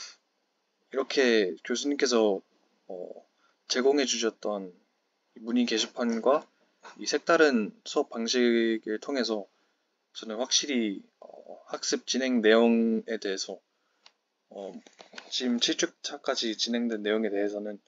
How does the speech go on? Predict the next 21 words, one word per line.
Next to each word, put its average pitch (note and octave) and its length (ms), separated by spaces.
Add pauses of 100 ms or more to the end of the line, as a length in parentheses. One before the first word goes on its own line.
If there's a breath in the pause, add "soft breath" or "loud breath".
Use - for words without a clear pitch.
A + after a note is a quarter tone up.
(1040 soft breath)
어, G2 680
fully D#3 240
understand C3+ 540
했다고 A#2+ 600
생각을 C3 320
합니다. G#2 380 (1400)
어, A2 260
기존의 D3+ 520
방식대로 A#2+ 600
단순 A#2+ 340
암기를 B2 720
하고 B2 280
열린 A#2+ 260
문제를 B2+ 360
풀었다면 A#2 600 (800)
많이 A#2 240
모르고 B2+ 600
넘어가는 A#2+ 480
문제들이 A2 420
있었을 A#2+ 360
텐데 G2+ 380